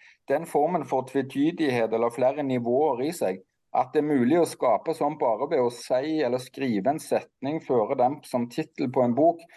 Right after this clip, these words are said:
det kjennetegner jo noveller, det der at du klarer å skape tvetydighet, sånn at du må lese novellen igjen og igjen. Og det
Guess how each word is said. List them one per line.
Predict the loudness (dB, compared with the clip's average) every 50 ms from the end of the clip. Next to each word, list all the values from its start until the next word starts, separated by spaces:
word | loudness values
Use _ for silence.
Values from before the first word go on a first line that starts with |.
| -20 -20 -20 -20 _ -4
det | -4 -4 -2
kjennetegner | 0 0 0 0 0 0 -2 0 0 0 0 2 2 2
jo | 2 2 2
noveller, | 2 0 0 2 2 0 0 0 -2 -2
det | 0 -2 0 0
der | 0 0 0 -2
at | -4
du | -8 -12
klarer | -4 -2 0 0 0 0 0
å | -2 -2
skape | -4 -4 -4 -2 -2 -2 -2 -2 -2 -2
tvetydighet, | -2 -2 -4 -4 -4 -2 -2 -2 -2 0 2 2 2 2 2
sånn | 0 0 0
at | 0 0
du | 0
må | 2 2 2
lese | 2 2 2 0 0 0 0
novellen | 2 2 2 2 0 0 -2 -2
igjen | -2 0 0 2 2 2 0 0
og | 0 0 0
igjen. | 0 0 0 0 0
Og | 0
det | 0 2